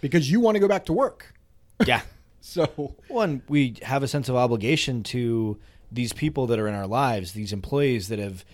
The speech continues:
Speaker 2: you know, that, that have committed to working with us and are, you know, struggling alongside of us to try and build this practice. To our patients who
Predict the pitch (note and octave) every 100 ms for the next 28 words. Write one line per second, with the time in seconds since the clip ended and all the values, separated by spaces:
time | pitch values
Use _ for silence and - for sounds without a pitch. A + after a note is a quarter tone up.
0 | - - _ G#2+ G2 G2 G2+ A2+ G#2 A2+
1 | G#2+ G#2+ G2 - A#2 D#3 A#2+ - G2 G#2+
2 | A2+ G#2+ G2+ C3 - F2+ F2 - - -
3 | - G#2 G2+ G2 F#2+ - - _ G2 F#2+
4 | - - C3 B2+ A#2 G#2+ A2 G#2+ - A2
5 | B2+ A2 - - G2 G#2 G2+ F#2+ A2 G2
6 | F#2+ - C3 B2+ C#2+ A#1 - - - -
7 | - - C3 A2 - C3+ C#3 C3 G#2+ -
8 | - A2 G#2 G2+